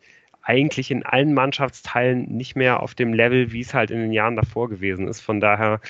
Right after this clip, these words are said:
ähm, würde ich Paderborn deutlich eigentlich so eine Art Übergangssaison bescheinigen. Aber das macht man ja häufig und am Ende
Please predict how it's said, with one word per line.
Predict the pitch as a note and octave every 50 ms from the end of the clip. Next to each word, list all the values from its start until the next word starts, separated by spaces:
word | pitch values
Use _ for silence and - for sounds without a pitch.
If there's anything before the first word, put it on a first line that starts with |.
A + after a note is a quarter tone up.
| - - - - - - - - _ _ - _
ähm, | - A2 A2+ G#2 G#2+ G#2+ G#2+ G#2 G#2 G#2+ G#2 G#2 G#2+ G2+ - - - - - G#2
würde | G#2 A2+ C3+ D3 C3
ich | B2 A#2 A2+ - - - - _ - - _
Paderborn | - - A#2+ A#2 A#2+ G#2+ A#2 A#2+ B2 B2 B2 A#2 A2
deutlich | - A2+ A2+ B2 C#3+ - C3 B2 A2+ - -
eigentlich | - G#2 A2 A2+ A2 A2+ A2
so | - A2+
eine | A2+ A2+ -
Art | A2 A2+ A2 -
Übergangssaison | - A2 A#2 G#2+ - F2+ F#2+ F#2+ F2+ - - G2+ F2+ G2 F2+ F2 F2+ F2
bescheinigen. | F2+ - - F#2+ F2 F2+ F2 F2+ F2+ F2+
Aber | F#2+ F#2 G2 G2
das | - - -
macht | A2+ - -
man | - G#2+ G#2+
ja | G#2 G2+ G2+
häufig | G#2+ G#2+ A#2 - - A#2 A#2 - -
und | - A2
am | G2+ F#2+ -
Ende | G#2+ A2 G#2+ A2 A2+ A2+ A2 -